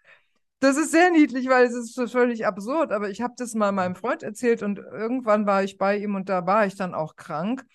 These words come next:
und dann ist der, dann hat er sich das gemerkt und dann ist er einkaufen gegangen und kam zurück mit Gummibärchen. Da war ich sehr gerührt.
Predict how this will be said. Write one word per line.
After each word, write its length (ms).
und 160
dann 160
ist 220
der, 320
dann 100
hat 120
er 80
sich 140
das 200
gemerkt 440
und 60
dann 140
ist 160
er 80
einkaufen 440
gegangen 440
und 160
kam 260
zurück 280
mit 160
Gummibärchen. 520
Da 80
war 120
ich 120
sehr 320
gerührt. 420